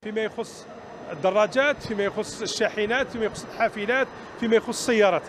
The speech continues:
واش لاحظنا؟ أن هناك بعض المنتوجات تستعمل في بعض الشركات من شركة رونو،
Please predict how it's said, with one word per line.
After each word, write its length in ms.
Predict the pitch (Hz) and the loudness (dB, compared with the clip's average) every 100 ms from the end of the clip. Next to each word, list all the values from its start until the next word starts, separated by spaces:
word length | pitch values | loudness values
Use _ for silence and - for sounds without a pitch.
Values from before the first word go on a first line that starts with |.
| - - - - 220 | -12 -12 -12 0 0
واش 180 | - | 2
لاحظنا؟ 540 | 277 - 285 262 269 311 - - - | 2 0 -4 0 -2 -2 -8 -14 -6
أن 140 | 226 247 | 0 4
هناك 440 | 233 262 285 - | 4 4 2 4
بعض 300 | 247 226 247 | 4 4 0
المنتوجات 560 | 247 240 233 226 262 285 - - - - - - - | -2 -4 -4 2 2 2 -4 -14 -16 -16 -16 -14 -4
تستعمل 600 | 311 - - 262 240 285 | -2 0 0 2 2 0
في 320 | - 240 240 220 | 0 0 0 0
بعض 220 | 240 240 | 0 -2
الشركات 540 | - 240 208 208 202 | 0 0 2 0 0
من 80 | 214 | -4
شركة 460 | - 214 214 196 220 | 0 0 0 0 2
رونو، 280 | 196 202 | 2 2